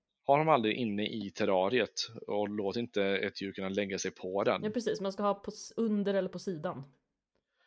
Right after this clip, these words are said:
Speaker 1: Precis. Jag brukar kö-, eh, köra när jag väl använder vär-, värmemattor under, men då så måste det vara ett mellanrum mellan terrariet och värmemattan. För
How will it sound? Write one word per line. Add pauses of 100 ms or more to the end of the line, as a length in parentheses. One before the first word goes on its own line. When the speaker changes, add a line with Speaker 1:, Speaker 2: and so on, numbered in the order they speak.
(180)
Speaker 1:
Precis.
Jag
brukar
kö-, (240)
eh,
köra
när
jag
väl (280)
använder
vär-,
värmemattor
under, (140)
men
då
så
måste
det
vara
ett
mellanrum
mellan
terrariet
och
värmemattan.
För